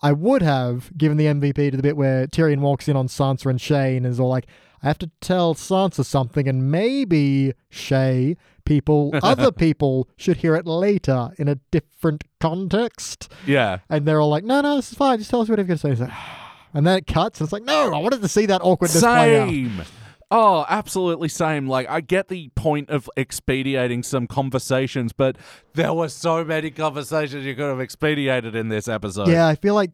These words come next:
Speaker 1: this is, this is the problem. There are so many, yeah, just conversations in this one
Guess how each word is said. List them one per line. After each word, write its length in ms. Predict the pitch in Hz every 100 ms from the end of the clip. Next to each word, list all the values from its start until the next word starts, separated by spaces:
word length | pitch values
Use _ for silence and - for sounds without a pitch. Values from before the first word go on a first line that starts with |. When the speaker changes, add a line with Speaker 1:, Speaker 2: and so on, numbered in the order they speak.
| -
Speaker 1:
this 220 | 165 -
is, 260 | 156 127 - _
this 140 | 165 185
is 60 |
the 80 | 196
problem. 220 | 170 135
There 80 | 131
are 20 |
so 240 | 123 175 185
many, 180 | 180 165
yeah, 380 | 156 135 120 - _ 156
just 160 | 156
conversations 560 | - 185 160 165 143 135
in 80 | 131
this 160 | 123
one 320 | 127 123 123